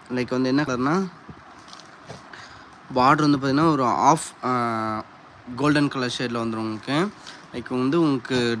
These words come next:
டிஃப்ரெண்டான கலர் ஷேட்ல வந்துரும் இந்த சாரீஸு. And பல்லு டிசைனும் வந்து பாத்தீங்கன்னா, உங்களுக்கு ஒரு ஹனி கலர்ல உங்களுக்கு வந்து பல்லு டிசைனோட காம்பினேஷன் வந்துரும். லைக் பார்டர் என்ன சேம் கலரோ,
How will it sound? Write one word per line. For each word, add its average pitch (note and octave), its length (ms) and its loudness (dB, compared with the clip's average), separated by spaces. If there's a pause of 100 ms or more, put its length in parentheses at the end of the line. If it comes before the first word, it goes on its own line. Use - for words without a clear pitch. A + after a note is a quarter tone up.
டிஃப்ரெண்டான E3 580 4
கலர் C3 340 0
ஷேட்ல B2 160 -4
வந்துரும் A#2 320 -4
இந்த A#2 200 -4
சாரீஸு. C3+ 340 0
And C3+ 220 2
பல்லு D#3 340 10
டிசைனும் D3+ 400 6
வந்து C3+ 60 4
பாத்தீங்கன்னா, B2 280 -2
உங்களுக்கு D#3 560 0 (320)
ஒரு C#3 240 0
ஹனி D#3+ 300 6
கலர்ல D3 400 0
உங்களுக்கு C#3 280 -4
வந்து C3+ 200 -8
பல்லு C3+ 360 -6
டிசைனோட A#2+ 560 -6
காம்பினேஷன் A#2+ 360 -4
வந்துரும். G#2+ 300 -8
லைக் A#2+ 100 -6 (220)
பார்டர் C#3+ 320 2
என்ன D3+ 220 0
சேம் D3+ 340 -2
கலரோ, C#3+ 480 -2